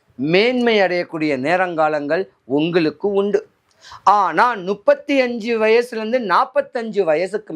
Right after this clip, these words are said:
மேல உடல் நல குறைவு உங்களுக்கு ஏற்படும். உங்க உடம்பு மேல நீங்க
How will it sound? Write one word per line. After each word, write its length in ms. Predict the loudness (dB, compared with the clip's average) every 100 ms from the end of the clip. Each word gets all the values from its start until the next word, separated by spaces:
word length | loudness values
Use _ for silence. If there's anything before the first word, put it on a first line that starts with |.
| -4
மேல 160 | 0 0 0 _ _ -8
உடல் 400 | 0 4 4 2 -2
நல 200 | -2 -2 -6 -6
குறைவு 360 | 2 2 0 -6
உங்களுக்கு 400 | -8 -6 -6 -4 -4
ஏற்படும். 400 | -4 -4 -6 -6 _ _ _ _ _ 0
உங்க 440 | 2 2 0 2 2 2 2
உடம்பு 280 | 0 -2 -2
மேல 280 | 0 0
நீங்க 240 | -2 -6